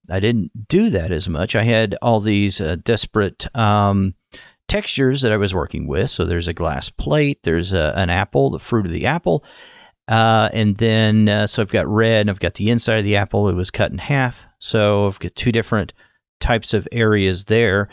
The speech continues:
and then peanut butter and a spoon. So two different textures there as well. The silver spoon, uh, you know, it was a very, very slick and smooth surface. And that apple texture is quite the opposite.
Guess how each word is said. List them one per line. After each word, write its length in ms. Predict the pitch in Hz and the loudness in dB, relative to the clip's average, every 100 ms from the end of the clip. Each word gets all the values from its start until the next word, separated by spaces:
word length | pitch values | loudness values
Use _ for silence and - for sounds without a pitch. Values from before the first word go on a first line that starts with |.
| - _ | -14 _
and 160 | - 104 | -2 2
then 160 | 101 92 | 2 2
peanut 300 | 127 120 82 | 0 0 0
butter 260 | 117 110 | 2 2
and 200 | - 110 | 0 -2
a 40 | 104 | 0
spoon. 480 | - - 160 - | -2 -2 -2 -2
So 320 | - - 92 85 | -4 0 0 0
two 180 | - | -2
different 280 | 95 90 87 | -2 -4 -8
textures 460 | - - - 78 - | -8 -8 -8 -8 -4
there 240 | 98 87 | -2 -2
as 160 | 82 - | -4 -4
well. 440 | 92 107 73 - _ - - _ _ | 0 2 0 -4 _ -20 -20 _ _
The 360 | 87 87 80 85 - _ _ _ _ _ | -2 0 -2 -6 -14 _ _ _ _ _
silver 580 | - - 123 95 82 - - | -4 0 2 0 -4 -6 -4
spoon, 680 | - - 135 113 98 107 117 - _ - | -2 0 0 2 0 -2 -4 -14 _ -2
uh, 380 | 104 98 98 95 | 2 2 2 2
you 100 | 98 | 0
know, 80 | |
it 40 | 92 | 0
was 120 | 101 | -2
a 60 | 87 | -2
very, 220 | 90 87 | -2 -2
very 240 | 85 85 | -2 -2
slick 640 | - - 90 95 92 - - _ _ _ _ _ _ - | -2 -2 0 0 0 -4 -16 _ _ _ _ _ _ -2
and 280 | 90 82 | 0 0
smooth 560 | - - 107 92 90 - - | -2 0 0 0 -4 -8 -8
surface. 640 | - 143 143 - - - | -2 0 -2 -4 -4 -2
And 160 | 80 90 | -2 -2
that 240 | 90 67 - | -2 -4 -4
apple 340 | 101 113 151 | -4 -2 -4
texture 580 | - 78 - - 78 80 | -4 -6 -8 -6 -4 -4
is 360 | 67 85 78 - _ _ | -4 -4 -4 -6 _ _
quite 640 | - - 85 95 95 - - _ | -12 -4 0 0 -2 -10 -20 _
the 120 | 123 | 0
opposite. 580 | 135 139 - - - | 0 -2 -4 -6 -8